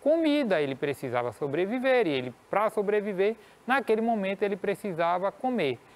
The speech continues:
E ele foi muito claro, ele disse à pedra: "Olha,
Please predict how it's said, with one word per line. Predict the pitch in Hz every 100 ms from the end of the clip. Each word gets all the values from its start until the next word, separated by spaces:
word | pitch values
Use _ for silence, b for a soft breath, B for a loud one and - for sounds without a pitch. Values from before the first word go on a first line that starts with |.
| B
E | -
ele | 339 359
foi | - 294
muito | 294 302
claro, | 302 247 202 180 143 110 - - -
ele | 160 190
disse | 160 175 151 - 185 - -
à | 202 269 285 - -
pedra: | 147 117 104 98 - - -
"Olha, | 147 151 139 117